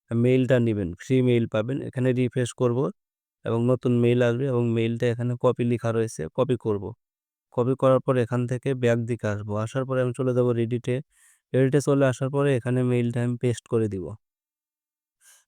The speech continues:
পেস্ট করার পর এখানে কিন্তু কন্টিনিউ লেখা চলে আসছে, অবশ্যই কন্টিনিউ ক্লিক করে দিব।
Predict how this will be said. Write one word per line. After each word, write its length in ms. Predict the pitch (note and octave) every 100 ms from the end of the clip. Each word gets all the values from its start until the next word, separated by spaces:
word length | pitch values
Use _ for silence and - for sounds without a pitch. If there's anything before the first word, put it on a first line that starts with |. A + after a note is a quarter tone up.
| -
পেস্ট 200 | C3+ B2+
করার 200 | - C#3 C3+
পর 100 | C3+
এখানে 300 | B2 C3 C3 C#3
কিন্তু 220 | C3 B2 B2
কন্টিনিউ 360 | C3+ B2 B2 C3
লেখা 260 | B2 A#2 B2+
চলে 240 | C3 B2
আসছে, 240 | A#2 - C3+
অবশ্যই 380 | C3+ A#2+ - B2+ B2+
কন্টিনিউ 360 | B2 A#2+ B2 A#2+
ক্লিক 200 | - A#2+ -
করে 120 | A#2+ A2
দিব। 160 | A2+